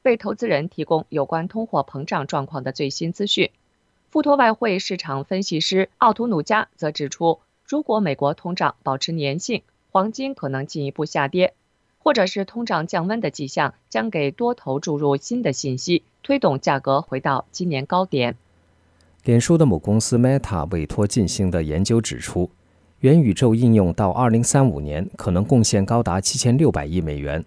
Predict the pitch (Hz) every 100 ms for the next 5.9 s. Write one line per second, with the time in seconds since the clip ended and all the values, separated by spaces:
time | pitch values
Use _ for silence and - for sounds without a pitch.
0 | _ _ 143 127 131 - 139 135 135 113
1 | 87 - 92 - 95 117 92 127 107 107
2 | 101 73 78 - 90 - 104 117 - 131
3 | 95 69 78 73 - 95 110 113 82 71
4 | 73 - - - _ _ _ _ _ _
5 | - 139 135 135 135 87 78 67